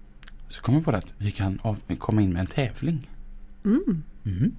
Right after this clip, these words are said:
Speaker 1: Och nu tittar Lina jätteförvånat på mig.
Speaker 2: Mm.
Speaker 1: Ja. Vi har åtta biljetter till Vårgårda, G T M.
Speaker 2: Åh.
Speaker 1: Den trettonde juli.
Speaker 2: Ja, vad roligt.
Speaker 1: Ja.
Speaker 2: Ja.
Speaker 1: Så att vi, jag kör, ehm,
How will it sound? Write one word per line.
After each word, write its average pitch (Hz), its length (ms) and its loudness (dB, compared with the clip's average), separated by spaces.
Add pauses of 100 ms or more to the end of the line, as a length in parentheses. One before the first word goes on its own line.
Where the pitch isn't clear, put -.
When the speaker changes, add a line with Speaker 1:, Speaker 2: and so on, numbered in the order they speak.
(920)
Speaker 1:
Och 123 100 12
nu 101 100 10
tittar 196 240 10
Lina 139 260 12
jätteförvånat 101 720 6
på 233 60 4
mig. 190 140 6 (100)
Speaker 2:
Mm. 285 280 10
Speaker 1:
Ja. 240 200 8 (760)
Vi 170 140 12
har - 280 12
åtta 170 220 12
biljetter 135 460 10 (380)
till 110 280 8 (120)
Vårgårda, 101 640 12 (120)
G 170 280 10
T 127 160 8
M. 87 120 4 (760)
Speaker 2:
Åh. 262 460 10 (160)
Speaker 1:
Den 160 160 10
trettonde 117 340 6
juli. 92 240 4 (720)
Speaker 2:
Ja, 262 80 4
vad 269 160 10
roligt. 233 520 4
Speaker 1:
Ja. 160 180 8 (200)
Speaker 2:
Ja. 214 200 6 (520)
Speaker 1:
Så - 200 6
att - 280 8 (160)
vi, 151 420 8
jag 151 140 12
kör, 101 680 8
ehm, 101 260 6